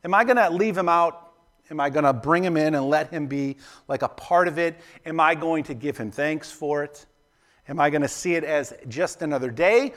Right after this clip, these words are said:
Or am I gonna see it as a blessing and a gift from God?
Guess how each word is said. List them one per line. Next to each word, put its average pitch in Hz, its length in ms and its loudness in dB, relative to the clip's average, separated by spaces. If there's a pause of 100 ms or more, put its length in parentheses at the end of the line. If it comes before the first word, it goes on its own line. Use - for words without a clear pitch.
(160)
Or 185 140 4
am 185 100 4
I 180 100 6
gonna 180 180 -2
see 254 300 -4
it 240 80 2
as 185 400 4
a 165 160 -2
blessing 202 720 -4
and 151 160 -10
a 127 40 -10
gift 117 400 -12
from 131 220 -16
God? 98 380 -14